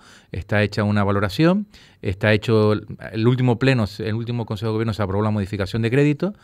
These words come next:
y ahora se está montando el expediente, pues, para que el gobierno que quiera ya tiene todos los informes, eh, favorables, que no son pocos, para que el próximo gobierno, si quiere, pueda coger,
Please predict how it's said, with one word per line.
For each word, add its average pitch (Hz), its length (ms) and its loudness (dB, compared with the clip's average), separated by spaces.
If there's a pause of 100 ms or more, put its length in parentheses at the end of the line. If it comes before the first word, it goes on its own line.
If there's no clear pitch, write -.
(320)
y 92 100 -2
ahora 95 140 0
se - 100 -6
está 101 160 -2
montando 104 380 2
el 107 60 2
expediente, 113 520 0
pues, - 180 -12
para - 200 -14
que 87 80 -16
el 90 80 -12
gobierno 87 360 -4
que 87 360 -6
quiera 98 280 -4
ya 98 160 -4
tiene 92 260 -4
todos 101 200 -4
los 92 100 -2
informes, 92 400 -4 (380)
eh, 98 120 -4
favorables, 98 580 2
que 98 100 -6
no 95 80 -2
son 95 220 -2
pocos, 110 340 -2 (500)
para 90 220 -4
que 90 120 -10
el 85 80 -6
próximo 92 340 -4
gobierno, 92 240 -2
si 98 160 -6
quiere, 104 320 -2
pueda 92 340 -2
coger, 127 460 0